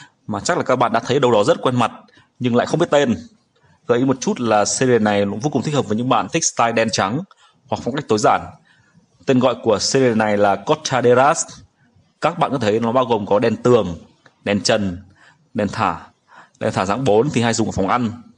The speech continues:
đèn thả tròn dạng năm thì hay dùng ở phòng khách. Đèn sàn và cả đèn bàn nữa. Điểm dễ nhận thấy nhất của series này là có bộ đèn toàn thân. Thứ hai là có phần chóa đèn, hay còn gọi là trao đèn, luôn có hình dạng lón như này.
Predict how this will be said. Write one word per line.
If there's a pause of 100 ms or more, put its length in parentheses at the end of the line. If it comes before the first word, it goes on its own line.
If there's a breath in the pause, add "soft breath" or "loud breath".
(420 soft breath)
đèn
thả
tròn
dạng
năm
thì
hay
dùng
ở
phòng
khách. (840 soft breath)
Đèn
sàn
và
cả
đèn
bàn
nữa. (600 soft breath)
Điểm
dễ
nhận
thấy
nhất
của
series
này
là
có
bộ
đèn
toàn
thân. (640 soft breath)
Thứ
hai
là
có
phần
chóa
đèn, (480 soft breath)
hay
còn
gọi
là
trao
đèn, (560 soft breath)
luôn
có
hình
dạng
lón
như
này.